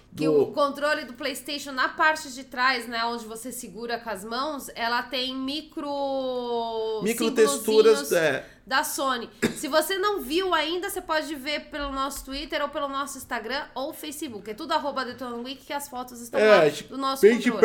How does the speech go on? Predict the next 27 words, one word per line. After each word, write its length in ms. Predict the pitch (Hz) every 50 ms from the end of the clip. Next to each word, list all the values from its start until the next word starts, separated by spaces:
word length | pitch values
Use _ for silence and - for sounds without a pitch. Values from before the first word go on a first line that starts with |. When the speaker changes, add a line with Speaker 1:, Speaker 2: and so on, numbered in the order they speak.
| 214 220
Speaker 2:
perto 180 | 220 220 208
dá 100 | 220 220
pra 80 | 220 -
você 100 | - 233
ver 160 | 190 220 220
triângulo, 640 | 220 208 185 185 165 175 202 214 220 180 170 160 151
quadrado, 680 | 160 - 190 170 143 135 135 147 165 165 165 156 135 139
bolinha, 600 | 123 156 165 156 135 139 156 165 165 147 127 123
né? 160 | 127 143 175
Todos 240 | 175 180 196 190 196
os 100 | 220 214
símbolos 280 | - 202 190 175 190 180
do 100 | 185 185
controle 520 | 180 202 190 180 170 160 160 165 165 170 165
DualSense. 720 | - 170 175 180 180 180 - - 143 139 135 127 - -
Agora 280 | 117 120 127 156 170 170
DualSense, 640 | 143 135 143 135 123 - - 131 123 117 117 - 123
né? 160 | 135 160 180 - - - - - - - 131 135 127 -
É, 1000 | - 151 160 165 165 160 160 156 156 151 147 143 143 143 135 131 135 135 135 131 - - -
e 140 | 180 175 190
eles 260 | 220 254 277 - -
fizeram 600 | - 277 285 220 165 196 202 226 240 269 349 381 - - - - _ _ _ _ _ _ _ _ _ _ -
a, 80 | -
a, 140 | 180 180 196 - - 180 180 185
a, 320 | - - 175 185 175 -
a, 800 | 175 202 - - - 160 160 156 156 147 139 139 135 135 135 -
a 80 | -